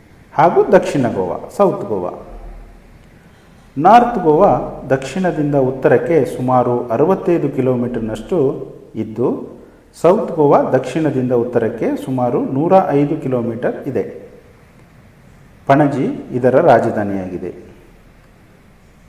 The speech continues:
ನಾರ್ತ್ ಗೋವಾ ಹೆಚ್ಚಿನ ಪ್ರವಾಸಿಗರಿಂದ ಯಾವಾಗಲೂ ತುಂಬಿರುತ್ತದೆ, ಹಾಗೂ ದಕ್ಷಿಣ ಗೋವಾ ಸ್ವಲ್ಪ ಕಡಿಮೆ ಪ್ರವಾಸಿಗರಿಂದ ಕೂಡಿರುತ್ತದೆ. ಇಲ್ಲಿನ ಸಮುದ್ರ ತೀರ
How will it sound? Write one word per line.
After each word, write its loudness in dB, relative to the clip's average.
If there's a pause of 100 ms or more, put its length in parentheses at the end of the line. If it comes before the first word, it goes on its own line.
ನಾರ್ತ್ 2
ಗೋವಾ 4
ಹೆಚ್ಚಿನ -2
ಪ್ರವಾಸಿಗರಿಂದ 2
ಯಾವಾಗಲೂ -2
ತುಂಬಿರುತ್ತದೆ, -6 (720)
ಹಾಗೂ 0
ದಕ್ಷಿಣ -2
ಗೋವಾ 2 (720)
ಸ್ವಲ್ಪ 0 (500)
ಕಡಿಮೆ 2
ಪ್ರವಾಸಿಗರಿಂದ 0
ಕೂಡಿರುತ್ತದೆ. -4 (1500)
ಇಲ್ಲಿನ 2
ಸಮುದ್ರ 0
ತೀರ -2